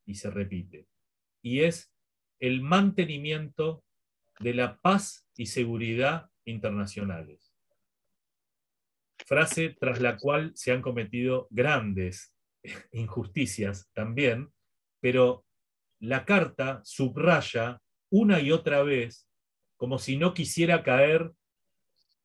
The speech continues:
en la trampa que cayó su antecesora, la Sociedad de las Naciones, que falló, porque fue creada para mantener la paz y terminamos apareciendo en la Segunda Guerra Mundial.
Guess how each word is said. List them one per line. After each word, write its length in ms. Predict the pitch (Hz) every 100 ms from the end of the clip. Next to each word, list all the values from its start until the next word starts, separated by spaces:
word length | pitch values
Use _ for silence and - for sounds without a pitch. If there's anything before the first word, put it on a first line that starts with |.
| _ -
en 160 | 120
la 200 | 123 120
trampa 440 | - 165 170 170 143
que 140 | 127
cayó 320 | 156 - 151
su 160 | 147 131
antecesora, 800 | 117 110 110 110 - 165 139 113
la 100 | 110
Sociedad 420 | 104 101 120 143
de 80 | 139
las 140 | 120 110
Naciones, 680 | 113 - 139 110 117 - _ _ _ -
que 140 | 110
falló, 680 | 95 113 - 160 127 120 - _ _
porque 220 | - 95 101
fue 180 | 139
creada 400 | 131 131 147 147
para 160 | 131 120
mantener 400 | 120 110 123 143
la 180 | 135 110
paz 380 | 156 170 - _ _ _
y 180 | 113 - _ _
terminamos 520 | 117 113 131 147 143
apareciendo 580 | 120 113 110 - 139 139
en 60 | 117
la 80 |
Segunda 380 | 110 117 139 135
Guerra 240 | 131 127 127
Mundial. 560 | 131 139 147 120 131